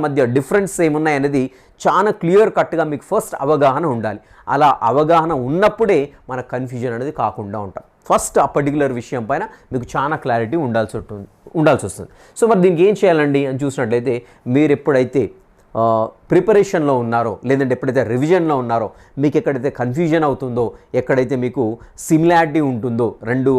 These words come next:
విషయాల మధ్య లేదంటే స్లైట్ డిఫరెన్స్ ఉంటాయో కంపల్సరీ దాన్ని ఒకటికి పది సార్లు చదవండి, ఒకటికి పది సార్లు రివిజన్ ఇవ్వండి. అంతకు ఇంకా కన్ఫ్యూజ్గా అనిపించింది అనుకోండి, డెఫినెట్గా రాసుకోండి పక్కన ఆ డిఫరెన్స్ ఏంటి, ఆ సిమిలారిటీస్ ఏంటి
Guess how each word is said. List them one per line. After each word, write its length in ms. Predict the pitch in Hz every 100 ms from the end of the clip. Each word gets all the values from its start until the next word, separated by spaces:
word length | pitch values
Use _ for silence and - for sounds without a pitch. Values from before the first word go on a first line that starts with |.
| 117 120
విషయాల 300 | 123 160 135 120
మధ్య 200 | 104 107 135
లేదంటే 360 | 131 123 123 120 - _ -
స్లైట్ 420 | 175 190 233 220 170
డిఫరెన్స్ 360 | 151 160 139 147
ఉంటాయో 260 | 117 135 110 - _ -
కంపల్సరీ 420 | 131 143 143 131 120
దాన్ని 160 | 117 120
ఒకటికి 380 | - 170 151 165 -
పది 180 | 131 123
సార్లు 220 | 143 123 123
చదవండి, 440 | 123 113 113 104 107 - _ 131
ఒకటికి 280 | 180 156 156
పది 160 | 139 120
సార్లు 200 | 151 120 110
రివిజన్ 280 | 120 135 117
ఇవ్వండి. 280 | 113 107 101 - _ - 131
అంతకు 420 | 180 190 240 226 190
ఇంకా 160 | 170 - 139
కన్ఫ్యూజ్గా 440 | 135 139 143 143 127
అనిపించింది 400 | 120 120 127 127
అనుకోండి, 280 | 120 113 110 - _ 107
డెఫినెట్గా 500 | 127 - 175 147 156 -
రాసుకోండి 560 | 113 165 185 165 143 120 -
పక్కన 220 | - 107 -
ఆ 40 | 123 117
డిఫరెన్స్ 420 | 110 135 131 120 127
ఏంటి, 200 | 117 175 - _ -
ఆ 40 | 120
సిమిలారిటీస్ 540 | 127 127 123 117 113 120
ఏంటి 260 | 104 117